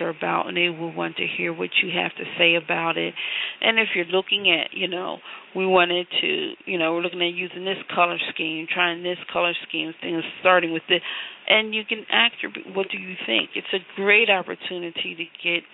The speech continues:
consumer feedback, which is so valuable, to get feedback from your target market. It helps you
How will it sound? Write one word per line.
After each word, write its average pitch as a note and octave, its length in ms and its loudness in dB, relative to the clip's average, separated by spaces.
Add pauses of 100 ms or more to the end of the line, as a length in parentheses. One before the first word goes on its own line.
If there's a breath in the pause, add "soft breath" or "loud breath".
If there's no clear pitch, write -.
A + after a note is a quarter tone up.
(440 loud breath)
consumer F3+ 580 -6 (120)
feedback, F3 560 0
which F3 200 -2
is E3+ 80 -2 (240)
so E3+ 640 6
valuable, E3+ 920 -4
to - 80 -10
get E2+ 160 -2 (100)
feedback E2+ 480 -4
from E2 160 -4
your - 180 -2
target E3+ 380 0 (140)
market. E3+ 480 2 (420 loud breath)
It F#3+ 200 4
helps E3 200 2 (140)
you F#3+ 80 -2